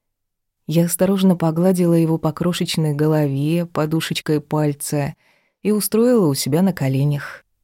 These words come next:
Внутри разливалось приятное тепло. Везет же мне на крылатых. За два дня уже второго спасаю. Мысли переместились на Хармса.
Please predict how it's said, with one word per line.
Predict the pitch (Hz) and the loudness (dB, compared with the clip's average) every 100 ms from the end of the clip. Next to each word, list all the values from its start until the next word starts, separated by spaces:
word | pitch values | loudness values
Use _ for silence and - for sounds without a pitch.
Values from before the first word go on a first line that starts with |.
| _ _ _ _ _ - | _ _ _ _ _ -6
Внутри | 151 156 139 160 | 0 0 2 2
разливалось | 156 143 139 135 151 147 - | 2 2 2 2 2 0 -2
приятное | 135 135 143 151 147 | -2 -2 -2 -2 -4
тепло. | 143 147 139 131 127 - _ _ _ _ _ _ _ _ | -4 -8 -6 -4 -6 -8 _ _ _ _ _ _ _ _
Везет | 170 160 151 156 156 | 0 0 2 0 0
же | 151 | 0
мне | 143 127 | 0 0
на | 127 | -2
крылатых. | 139 135 120 131 - - - _ _ | 0 0 0 -4 -10 -14 -20 _ _
За | 147 156 | 0 2
два | 160 170 | 2 2
дня | 160 220 | 4 4
уже | 208 135 | 4 2
второго | - 190 247 180 123 | 0 2 4 4 2
спасаю. | - 135 165 - 135 131 156 _ _ _ _ _ _ _ _ _ _ _ _ _ _ _ - | -2 -4 0 0 0 -4 -6 _ _ _ _ _ _ _ _ _ _ _ _ _ _ _ 0
Мысли | 175 220 - 196 | 2 2 2 0
переместились | 190 170 175 165 - 185 175 170 | 2 2 2 0 -2 0 0 0
на | 175 165 | 0 -2
Хармса. | - 180 156 143 131 - 127 131 131 | -4 -4 -2 -2 -2 -2 -2 -4 -6